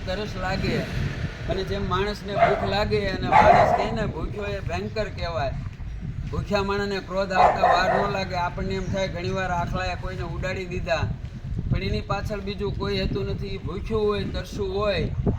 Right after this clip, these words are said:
અને પછી અંદરની જે અગ્નિ હોય ને પરિણામે કોઈ બાજુમાંથી નીકળે એટલે ઈ એનો ક્રોધ, એ સ્વાભાવિક વસ્તુ છે. તો કમસે કમ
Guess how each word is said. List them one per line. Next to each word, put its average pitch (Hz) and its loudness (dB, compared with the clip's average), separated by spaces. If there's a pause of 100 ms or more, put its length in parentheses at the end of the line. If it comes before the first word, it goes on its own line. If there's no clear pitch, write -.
(260)
અને 180 -4
પછી 196 -6
અંદરની 190 -6
જે 190 -6
અગ્નિ 185 -4
હોય 196 0
ને 190 -2
પરિણામે 190 -4
કોઈ 180 -4
બાજુમાંથી 170 -2
નીકળે 196 -4
એટલે 165 -4
ઈ 170 -6
એનો 349 -2 (640)
ક્રોધ, 196 4 (840)
એ 214 -4
સ્વાભાવિક 196 2
વસ્તુ 185 -6
છે. 160 -8 (320)
તો 208 0 (240)
કમસે 190 -8
કમ 202 -4